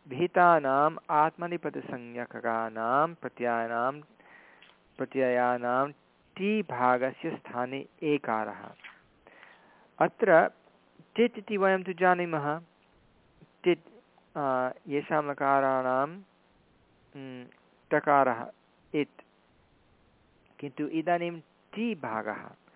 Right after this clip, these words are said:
अ, टी इति काचन संज्ञा अस्ति, टी, टी संज्ञा।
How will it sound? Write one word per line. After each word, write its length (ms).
अ, 280
टी 200
इति 440
काचन 360
संज्ञा 480
अस्ति, 380
टी, 240
टी 120
संज्ञा। 580